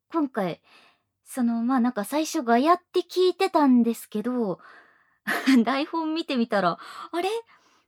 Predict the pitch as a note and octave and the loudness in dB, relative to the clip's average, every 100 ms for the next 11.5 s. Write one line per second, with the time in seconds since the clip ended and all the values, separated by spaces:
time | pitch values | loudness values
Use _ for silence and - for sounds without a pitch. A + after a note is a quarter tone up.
0 | - C4 B3+ B3+ B3 B3 B3+ _ _ - | -8 -4 -2 0 -2 -4 -6 _ _ -8
1 | A#3 A3+ B3 C#4+ D4+ D4+ D4+ - G3+ F#3 | -4 -2 -2 -4 -4 -4 -4 -4 -2 -2
2 | F#3 - _ - G#3 G3+ _ _ - G3 | -6 -14 _ -10 -8 -8 _ _ -8 -8
3 | F#3 G3 F#3+ _ - _ G#3 G3 - E3 | -6 -8 -10 _ -20 _ -10 -8 -6 -8
4 | - - - _ B3 D4+ D#4 - G#3 F3+ | -10 -20 -20 _ 0 2 2 -2 -6 -4
5 | F3+ A3 G3 - E3 E3+ F#3+ - - D4+ | -4 -4 -6 -8 -8 -6 -8 -8 -6 -4
6 | - D4+ F4 E4 A#3 F#3+ F3 E3+ G#3 A3+ | -2 0 2 2 0 -2 -4 -6 -2 -2
7 | A#3 F3 - - - F4 D#4 A3+ A3+ - | 0 -4 -6 -6 0 2 4 2 2 0
8 | - D#4 E4 F4 C#4+ A#3+ G3+ G#3 B3 D4+ | -4 -2 2 2 4 2 4 6 6 6
9 | C#4+ C#4+ - - - - - - _ D#4 | 4 4 2 -4 -8 -12 -12 -14 _ 0
10 | D4 C#4 C4+ C4+ C4 C4 - - C4+ C4 | 2 2 2 2 0 -4 -8 0 2 2
11 | B3+ B3 A#3 A#3 A3+ | 0 -2 -2 -2 -4